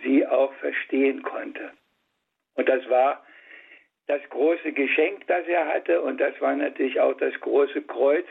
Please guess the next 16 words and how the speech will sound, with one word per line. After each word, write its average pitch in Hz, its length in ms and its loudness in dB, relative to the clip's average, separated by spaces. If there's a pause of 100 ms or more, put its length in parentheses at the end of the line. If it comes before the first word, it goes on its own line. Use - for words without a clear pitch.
das 165 200 -2
er 151 200 0
zu - 120 -6
tragen 135 460 -2
hatte, 139 300 -2 (680)
weil 131 340 2
man 143 240 -2
sowas 135 400 2 (800)
kaum 147 440 0
anderen 135 580 0
begreiflich 127 720 0
machen 131 300 0
kann. 127 380 -2 (800)
Und - 160 -6
ich 123 160 -2
weiß, 123 320 2